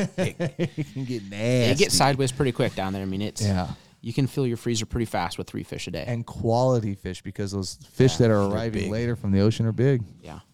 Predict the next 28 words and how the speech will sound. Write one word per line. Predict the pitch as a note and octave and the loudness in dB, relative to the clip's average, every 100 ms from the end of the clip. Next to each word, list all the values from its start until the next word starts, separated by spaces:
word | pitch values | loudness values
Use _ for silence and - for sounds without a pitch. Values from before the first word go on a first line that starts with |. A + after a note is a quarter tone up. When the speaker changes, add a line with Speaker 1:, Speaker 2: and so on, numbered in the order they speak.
| _ _ G#2 | _ _ -2
Speaker 1:
Yeah. | G#2 G2+ - - | 2 2 0 -8
Speaker 2:
Chinook | - A#2+ G#2+ | -6 -4 -4
size | - F2+ | -6 -6
coho | - E2 G2 | -8 -8 -8
for | - - | -10 -12
sure. | - - - _ _ _ _ _ _ _ _ - | -10 -12 -14 _ _ _ _ _ _ _ _ -4
Speaker 1:
Upriver | C3 - C3+ A#2 | 0 6 6 8
in | A2 | 6
our | B2 | 6
backyard, | C3 A2 G2+ G#2+ G2+ | 4 2 2 2 4
up | G#2+ - | 2 4
in | A2 | 4
the, | G#2 - | 4 2
up | G#2+ | 2
in | G#2+ | 4
the | G2 | 6
Middle | G#2 C3 | 6 8
River. | A2 G#2 G2 G2 | 8 6 6 2
Speaker 2:
Yeah. | F#2 G2+ - - - - - _ | 0 -10 -16 -20 -20 -20 -20 _
Speaker 1:
It's | - | 0
gonna | - C3+ | 6 8
be | |
a | C3 | 10
little | B2+ A#2 | 8 8
different | A#2+ A#2+ A2 | 6 4 6
season. | B2+ C3 F#2+ E2 | 6 8 6 6
A | |
little, | A2+ G2 | 4 2